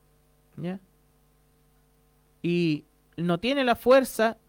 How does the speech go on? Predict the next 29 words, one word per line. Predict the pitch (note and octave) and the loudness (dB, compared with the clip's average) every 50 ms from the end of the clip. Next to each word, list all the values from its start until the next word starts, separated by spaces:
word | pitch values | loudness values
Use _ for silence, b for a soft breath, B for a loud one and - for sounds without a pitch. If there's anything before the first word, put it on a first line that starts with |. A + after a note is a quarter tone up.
| - - | -14 -10
eh, | E3+ E3+ E3 E3 E3 D#3 D3+ - | -6 -6 -4 -2 -2 -2 -4 -4
o | D#3 D#3+ | -4 -4
la | D#3+ D3+ | -4 -4
potestad | - D3+ C#3+ - C3 - _ - A#3+ C4 C4+ C#4 C#4 - _ _ _ _ _ _ _ _ _ | -4 -6 -8 -8 -8 -12 _ -2 0 0 0 -2 -4 -10 _ _ _ _ _ _ _ _ _
legal | D3+ E3 E3+ F3 A3+ C4 B3 B3 C4+ C#4 - _ _ _ _ _ _ _ _ _ _ _ _ | -6 -4 -2 2 4 4 4 4 2 -2 -10 _ _ _ _ _ _ _ _ _ _ _ _
para | - F#3 F3 E3 | 2 4 4 4
hacer | D3+ D3+ - G#3 A3 A#3+ B3+ C4 - - _ _ _ _ _ _ _ _ - | 2 0 -2 0 0 2 0 0 -6 -12 _ _ _ _ _ _ _ _ -4
por | - F3 D#3+ | -2 -2 -2
sí | - - C4 C#4 | 0 -2 -2 -2
misma | D#4 F4+ F4+ D4+ A#3 A3+ A#3+ C#4 C#4 - _ _ _ _ _ _ _ | 0 0 0 0 -2 -2 -4 -6 -8 -14 _ _ _ _ _ _ _
los, | F#3 G3 G#3+ A3 A3 A3 - - - | -2 0 2 2 2 0 -2 -6 -4
eh, | G3+ G3 G3 F#3+ F#3+ F#3+ | -4 -2 -2 -2 -4 -4
procedimientos | - G3+ - - G3 G3+ G3+ A3 A#3 - - A3 - | -4 -6 -4 -2 -4 -2 -2 -4 -6 -6 -8 -8 -6
sanciona-, | - G#3 F#3+ - A3 G#3 G#3+ - - | -6 -6 -6 -6 -6 -6 -6 -8 -6
sancionatorios. | - A3 G3+ G3 - A3 A3+ A#3+ A#3+ - F4+ C#4 D3+ B2+ - - _ _ _ _ _ _ _ _ _ _ _ _ _ _ | -6 -6 -6 -4 -4 -4 -4 -4 -2 0 0 0 0 -2 -6 -10 _ _ _ _ _ _ _ _ _ _ _ _ _ _
Porque | - D#3 D#3 - | -6 -6 -2 0
ahí | F3 F#3 G3+ A3+ G#3+ | 2 2 2 0 0
tiene | - G3 G3+ G#3+ G#3 | -2 -2 -4 -4 -4
que | - G#3+ | -4 -4
recurrir | G#3+ G#3+ G#3 G3+ G#3+ G#3+ A3 A3+ A#3 A3+ | -4 -4 -6 -6 -6 -4 -4 -4 -6 -6
también | - G#3+ G#3+ G#3+ A3+ A#3 A#3 A3+ | -6 -8 -6 -6 -6 -6 -4 -4
a | A#3 A#3+ B3 A#3 - | -4 -4 -6 -8 -6
cómo | - A3 A3 A3 G3+ | -4 -4 -4 -2 -2
procede | G3+ G3 F#3+ - - G#3 G#3+ G#3+ | -4 -6 -6 -4 -4 -4 -2 -2
la | G#3 G3+ | -4 -4
justicia | - F3+ E3+ - _ G#3+ A3 - - A3+ | -4 -6 -8 -8 _ -8 -8 -6 -6 -8
para | A3 - G#3 G#3 G#3 | -6 -4 -2 -2 -4
aplicar | - - G3 - F3 F3 - - A3+ A#3 | -4 -6 -8 -8 -10 -10 -6 -4 -6 -6
cierta, | - - B3 A#3 A#3 _ - A#3 A#3 A#3+ B3 | -4 -6 -6 -6 -6 _ -8 -8 -6 -8 -10